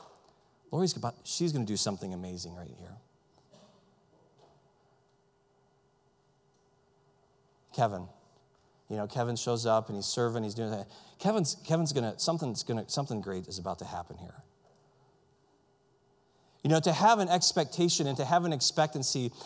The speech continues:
and almost like to move to the edge of our seat when we see people. Frank, when he's outside, you know, welcoming people in the rain, like, "Man,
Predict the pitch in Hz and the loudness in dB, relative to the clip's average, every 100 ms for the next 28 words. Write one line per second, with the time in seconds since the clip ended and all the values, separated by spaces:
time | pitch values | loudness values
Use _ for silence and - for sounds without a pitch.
0 | - 127 165 185 170 160 160 147 170 160 | -8 4 4 4 2 0 2 2 2 2
1 | 147 147 139 123 - - 143 123 117 - | 0 0 0 0 0 -2 -2 -2 0 0
2 | - 160 156 120 113 104 - - - 156 | 2 0 -2 -6 -2 -4 -4 -20 0 2
3 | 156 131 131 127 143 127 - 143 135 120 | 2 0 0 4 4 4 4 6 6 2
4 | 113 117 135 139 123 - 127 131 123 117 | 0 2 2 0 -4 -4 -4 -2 -2 -2
5 | 135 104 87 113 135 120 107 | -2 -4 -8 -10 -8 -6 -8